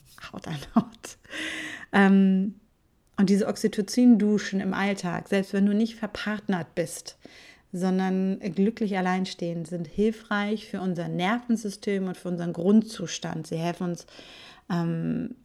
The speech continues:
aus, aus Unsicherheiten rauszukommen, Anspannung, ähm, depressiven Verstimmung,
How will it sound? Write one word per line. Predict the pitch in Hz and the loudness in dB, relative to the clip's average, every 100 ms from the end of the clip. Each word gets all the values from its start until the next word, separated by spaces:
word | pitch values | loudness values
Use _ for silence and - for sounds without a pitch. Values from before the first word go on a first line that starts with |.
| - | -8
aus, | 170 160 - - - | -6 -6 -10 -16 -14
aus | 165 - | -16 4
Unsicherheiten | 254 220 214 208 170 175 - | 6 6 2 -2 -4 -6 -6
rauszukommen, | 160 165 - - - - - - | -6 -8 -10 -12 -12 -8 -6 -6
Anspannung, | - 226 226 - - 170 160 170 170 - | 0 2 2 -2 -8 -8 -8 -8 -8 -8
ähm, | 175 165 165 160 160 - - _ _ _ _ _ _ - - | -6 -6 -6 -6 -10 -12 -20 _ _ _ _ _ _ -8 -2
depressiven | 208 - 165 165 160 | -2 -2 -4 -4 -4
Verstimmung, | 156 190 277 254 165 | -6 -4 2 2 2